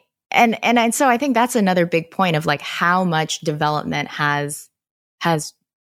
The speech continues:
shifted away from just one centralized group of people to now, you know, hundreds, if not thousands of developers that are developing wallets, applications, layer twos,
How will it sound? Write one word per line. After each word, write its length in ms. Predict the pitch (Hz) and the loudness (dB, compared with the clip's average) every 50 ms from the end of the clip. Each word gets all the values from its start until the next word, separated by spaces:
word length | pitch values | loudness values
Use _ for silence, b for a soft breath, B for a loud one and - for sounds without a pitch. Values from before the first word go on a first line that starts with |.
| _ _ - | _ _ -8
shifted 400 | - - - 220 202 - 208 185 | -2 0 0 2 2 2 2 2
away 560 | 160 156 151 160 151 135 104 76 - - - _ | 2 2 2 2 2 2 0 -2 -6 -10 -18 _
from 380 | - - - 165 151 147 151 | -10 -4 -2 0 0 0 -2
just 320 | 151 - 160 151 - - - | -4 -4 -6 -6 -8 -10 -8
one 360 | 147 147 151 147 143 147 147 | -2 0 0 0 0 0 -4
centralized 800 | 143 - 147 139 139 - - 143 139 135 131 127 131 131 - - | -4 -4 -4 -4 -4 -6 -6 -6 -4 -4 -4 -4 -6 -8 -10 -10
group 220 | - 139 139 - | -10 -12 -12 -12
of 120 | - - | -20 -14
people 480 | - - 147 143 - - - 82 - - b b b b b b | -8 -6 -6 -4 -4 -6 -6 -6 -8 -14 b b b b b b
to 160 | - 180 165 | -2 0 2
now, 560 | 160 156 156 151 147 143 143 147 143 143 147 - b b b b b - | 2 2 2 4 4 4 2 2 0 -2 -4 -8 b b b b b -4
you 140 | - 165 156 | 0 2 2
know, 320 | 151 143 139 143 - - _ _ _ _ _ _ _ _ _ _ - - | 2 2 0 -2 -6 -12 _ _ _ _ _ _ _ _ _ _ -14 -12
hundreds, 720 | - - - - 208 214 220 202 185 170 143 139 139 - | -10 -8 -4 0 2 2 2 2 2 0 0 -2 -2 -4
if 140 | 156 147 - | -4 -4 -2
not 220 | - 151 - - - | -2 -4 -4 -2 0
thousands 560 | 151 156 156 156 151 - 147 143 143 143 - | 2 2 2 0 0 -4 -6 -6 -6 -8 -10
of 220 | - - 147 - _ _ _ | -12 -14 -14 -16 _ _ _
developers 520 | - 147 160 151 151 143 - 147 147 143 | -8 -2 0 0 0 0 -2 -4 -4 -4
that 180 | - 143 143 - | -4 -4 -4 -4
are 100 | - 147 | -6 -8
developing 680 | 143 147 151 151 139 143 143 - - 147 73 - - - _ _ _ _ _ - | -8 -8 -6 -6 -6 -6 -6 -8 -10 -12 -12 -12 -14 -16 _ _ _ _ _ -2
wallets, 560 | 175 180 175 175 156 143 - - - - - _ _ _ - | 2 2 2 4 2 0 -4 -6 -12 -14 -16 _ _ _ -2
applications, 760 | - 175 - 175 - - 170 156 - - 95 - - - - b b b | 0 0 0 0 -2 0 -2 -2 -2 -4 -10 -14 -18 -20 -20 b b b
layer 260 | 190 208 208 202 196 | 0 0 2 2 0
twos, 420 | 185 - - 156 135 - - - | -2 -4 -6 -6 -6 -6 -8 -12